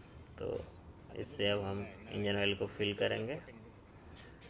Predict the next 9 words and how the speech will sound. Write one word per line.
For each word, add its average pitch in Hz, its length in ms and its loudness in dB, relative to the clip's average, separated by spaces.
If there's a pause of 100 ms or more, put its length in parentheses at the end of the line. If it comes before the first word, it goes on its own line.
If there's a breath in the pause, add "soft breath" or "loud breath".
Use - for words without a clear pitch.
(1400)
ये, 147 440 12 (500)
अ, 110 100 10 (140)
three 135 160 10
point 131 420 6
five 117 360 8
liter 117 340 8
का 113 140 6
डब्बा 101 380 6
है, 131 280 2